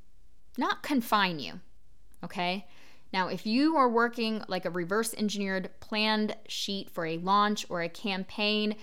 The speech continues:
and you're giving out these deadlines, that's fantastic. But if this is a roadmap for a bigger goal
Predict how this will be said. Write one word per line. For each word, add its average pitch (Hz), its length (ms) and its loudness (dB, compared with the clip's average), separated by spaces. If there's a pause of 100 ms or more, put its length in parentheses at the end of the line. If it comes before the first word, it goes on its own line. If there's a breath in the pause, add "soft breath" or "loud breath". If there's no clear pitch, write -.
(340 loud breath)
and 185 340 0
you're 185 240 0
giving 202 280 4
out 190 140 4
these 170 220 -4
deadlines, 208 640 2
that's 294 240 6
fantastic. - 800 -2 (320 loud breath)
But 214 100 4
if 214 140 -2
this 294 220 2
is 294 160 2
a 208 360 4
roadmap 190 840 4 (560 soft breath)
for 196 340 6
a 196 80 4
bigger 214 500 6
goal 175 640 2